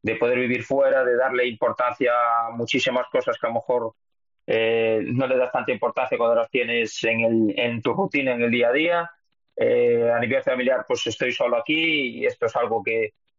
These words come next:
que estoy valorando mucho también y, y evidentemente, eh, en el extranjero es, es una figura, la, la del entrenador español, que, que se valora mucho, concretamente en Asia, y esos entrenadores como,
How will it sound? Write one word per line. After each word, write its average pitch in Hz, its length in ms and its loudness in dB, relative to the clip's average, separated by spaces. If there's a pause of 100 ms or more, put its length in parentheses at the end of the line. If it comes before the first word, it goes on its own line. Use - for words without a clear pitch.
(200)
que 117 80 -2
estoy 117 140 -2
valorando 120 380 0
mucho 120 260 -4
también 170 480 -2 (180)
y, 110 840 2
y 113 100 0
evidentemente, 123 720 0 (1000)
eh, 113 720 2
en 120 140 0
el 123 60 4
extranjero 139 440 0
es, - 120 -2
es - 260 -2
una - 440 -4
figura, 139 400 2
la, 127 160 2 (340)
la 123 180 0
del 127 140 0
entrenador 131 340 0
español, 139 420 0
que, 127 340 0 (280)
que 135 80 0
se 143 100 0
valora 135 300 2
mucho, 170 340 0
concretamente 135 600 -2
en 131 100 -4
Asia, 170 460 0
y 123 240 -2
esos 139 260 -2
entrenadores 131 540 0
como, 123 460 0